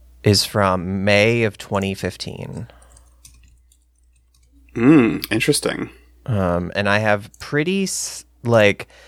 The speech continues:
Speaker 1: consistent purchases for basically all of the years after that. I would not have guessed that I, that my first, uh, itch purchase was in twenty fifteen. Um, just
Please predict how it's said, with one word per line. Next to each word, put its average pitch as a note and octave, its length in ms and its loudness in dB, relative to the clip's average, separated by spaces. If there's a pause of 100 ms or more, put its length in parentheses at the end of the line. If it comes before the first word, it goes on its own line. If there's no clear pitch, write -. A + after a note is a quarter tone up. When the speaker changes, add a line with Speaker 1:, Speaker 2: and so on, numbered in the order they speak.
(1080)
Speaker 1:
consistent C#3+ 920 0
purchases G2+ 1300 -2
for - 200 -6
basically E3 500 0
all D3+ 220 4
of E3 120 -4
the D#3 100 -2
years D#3 600 -4 (160)
after E3 300 -2
that. - 260 -6 (300)
I - 20 -6
would A#2 100 -2
not C3+ 140 2
have C3+ 80 -6
guessed A2+ 240 0
that G#2 100 -2
I, F2+ 160 4
that G2+ 160 2
my F#2+ 140 -2
first, F2+ 320 -6 (220)
uh, D#2+ 480 0
itch G2+ 260 -4
purchase D#2 380 -4
was F2+ 120 -10
in F2 180 -8 (380)
twenty F2+ 180 0
fifteen. - 360 -6 (400)
Um, A#2+ 460 -12 (120)
just - 260 -10